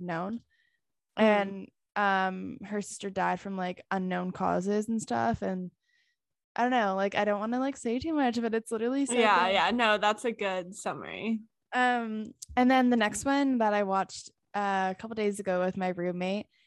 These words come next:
Speaker 1: and we laughed our fucking asses off, was He's All That with Addison Rae. So
Speaker 2: Oh my gosh, I saw a,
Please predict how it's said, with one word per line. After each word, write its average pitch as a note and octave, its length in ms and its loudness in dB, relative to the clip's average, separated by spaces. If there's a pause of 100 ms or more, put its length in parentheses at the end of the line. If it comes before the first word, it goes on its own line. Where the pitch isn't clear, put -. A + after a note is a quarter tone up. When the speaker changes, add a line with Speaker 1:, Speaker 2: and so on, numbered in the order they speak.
(240)
Speaker 1:
and G3 180 2
we G3+ 140 2
laughed F#3 540 4
our G3 240 4
fucking G3+ 400 -4
asses F#3 420 -2
off, F3+ 400 2
was F#3+ 320 2
He's G#3 360 -2
All G3 180 6
That F#3 260 2
with - 100 -4
Addison F#3 400 -2
Rae. F3+ 300 -2 (1500)
So C4+ 60 6
Speaker 2:
Oh D#4 380 10
my E4 160 6
gosh, C#4+ 320 6
I B3+ 180 4
saw C4+ 600 6
a, B3+ 80 -6